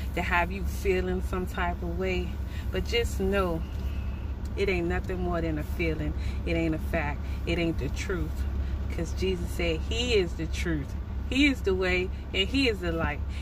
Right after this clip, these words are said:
And if he said it's finished, that's all you need to worry about. That's all you need to be concerned about. Wow.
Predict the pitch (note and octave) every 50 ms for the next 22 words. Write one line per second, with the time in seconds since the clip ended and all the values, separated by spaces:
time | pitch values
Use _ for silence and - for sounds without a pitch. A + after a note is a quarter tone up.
0 | - - F3 F3 F3+ F3 F3 - - E4+ F#4 F#4+ - D#4 C#4+ C#4 C4+ B3+ A#3+ A#3
1 | A3+ A3+ - - - A#3 A3+ A3 G#3+ G#3+ G#3+ - - - - - - A3+ C4+ -
2 | A3+ G#3+ G#3+ A#3+ B3+ C#4 C4 A3 G#3 G#3 G#3+ A3 G#3+ G#3+ A#3 A#3+ B3 A#3 G#3 F#3+
3 | F3+ E3 E3 F3 E3 D#3+ D#3+ - - - - - - - - B3 C#4 - - G#3+
4 | G#3 G#3 G#3+ - - A3+ G#3 G3 G3 - - G3+ G3 G#3 G3+ - A#3 A#3 - -
5 | A3+ G#3 F#3+ F3+ F3 E3 D3+ D#3 D#3 D3 B2+ A2 - - - - - - - -
6 | - - - - - - - C#3 C#3+ C#3+ - - D3 D3 - - - - - -